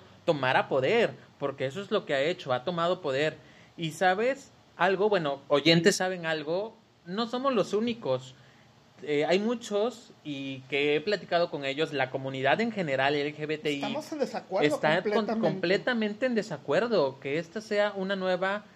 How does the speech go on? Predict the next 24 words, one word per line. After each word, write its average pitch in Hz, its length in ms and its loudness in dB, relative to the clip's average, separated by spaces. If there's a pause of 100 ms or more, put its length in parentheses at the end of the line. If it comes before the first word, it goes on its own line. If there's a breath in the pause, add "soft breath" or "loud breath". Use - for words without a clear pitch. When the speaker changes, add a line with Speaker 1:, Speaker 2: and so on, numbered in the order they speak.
(140 loud breath)
Speaker 1:
identidad 160 540 0
sexual, 160 500 -4 (100)
porque 139 220 -6
está 160 240 -6
mal. 151 260 -2 (540 loud breath)
Retomando 208 460 -2
un 277 80 -8
poquito 214 480 -2
algo 190 280 4
acerca 180 380 2
de 165 80 4
lo 135 160 -2
que 139 100 -6
dijo 139 200 -10
Martín, 147 520 -8
nuestro 160 380 -2
México 185 480 -4
querido 165 340 0
y 175 80 -6
mágico 151 560 -8 (920)
es, 190 360 6 (1080)
por 139 160 2
decirlo 135 500 0
así, 180 420 -4